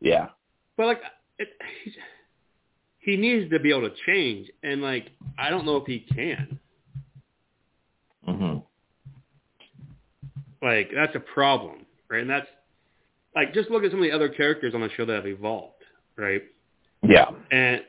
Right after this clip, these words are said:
Speaker 2: and he, his stuff, like, is good when it's good. Like, when he wrestles, it's fucking great. The Malachi Black shit was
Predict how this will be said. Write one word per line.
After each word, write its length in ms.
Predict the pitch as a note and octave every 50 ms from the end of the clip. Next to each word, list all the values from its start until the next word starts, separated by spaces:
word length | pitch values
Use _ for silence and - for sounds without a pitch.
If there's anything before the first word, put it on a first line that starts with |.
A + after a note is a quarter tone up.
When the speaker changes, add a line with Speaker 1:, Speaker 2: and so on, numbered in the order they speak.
| _ -
Speaker 2:
and 340 | C#3 B2+ B2+ B2 A#2+ A2+ G#2 -
he, 280 | - C3+ C3+ C3 - _ _ _ _ _ _ _ _ _ _ _
his 220 | - - A3 C4 -
stuff, 240 | - D#4 D#4+ D#4 - -
like, 200 | F#3+ F#3+ F#3 - - -
is 160 | F#3+ F3+ D#3 C3+ - _ _ -
good 380 | F#3+ A3+ C4+ C#4+ C4 G#3+ F3 D#3+
when 140 | F3 E3+
it's 160 | E3 C#3+ B2+ - - _ _ _
good. 220 | - F#3 A3 A#3 -
Like, 140 | F3 E3 - - - _ _ _ _ _ _ _ _ _ _ _ _ _ _ _ _ _ _ _ _ - _ _ -
when 180 | D#3+ A3+ C#4+
he 80 | E4+ E4
wrestles, 540 | G3 D#3+ F3+ A3 B3 A#3+ - - A2 G2 A#2
it's 140 | A2+ - -
fucking 380 | - D3 B2+ - - G2+ F#2+ F2+
great. 240 | - F2+ D#2 - _ _ _ _ _ _ _ _ _ _ _ _ _ _ _ _ _ _ _ _ _ _ _ _ _ _ _ _ _ _ _ _ _ _ _ _ _ -
The 60 | D3
Malachi 380 | C#3+ E3 G3+ A#3+ A#3+ A#3+ G#3+ E3
Black 320 | C#3 C#3 D3+ E3+ F3+ -
shit 180 | - C#3+ A#2+ A2+
was 120 | A#2+ A2+